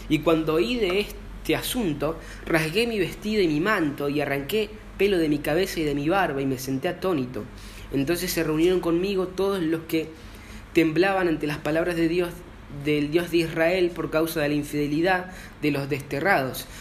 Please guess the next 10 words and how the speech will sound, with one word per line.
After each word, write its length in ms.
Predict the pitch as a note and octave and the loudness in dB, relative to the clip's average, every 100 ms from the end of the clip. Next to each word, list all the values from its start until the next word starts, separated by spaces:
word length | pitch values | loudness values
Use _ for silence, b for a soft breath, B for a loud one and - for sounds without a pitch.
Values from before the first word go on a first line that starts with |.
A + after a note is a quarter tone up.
| B - | B -8
Y 20 | |
estuve 260 | C3+ G3 F#3 | 2 2 2
sentado 500 | E3+ D#3 G3+ G#3 F#3+ | 0 0 2 2 2
atónito 680 | - A3+ A#3+ A3 A3+ A3 B B | 0 0 0 0 -2 -4 B B
hasta 220 | D3+ D#3+ | -4 0
la 120 | D3+ | 0
ofrenda 380 | D3 E3+ F3+ E3+ | 0 2 2 2
de 80 | D3+ | 2
la 140 | D3 | 0
tarde. 380 | F3 G3 C#3 A#2 | 2 0 0 -4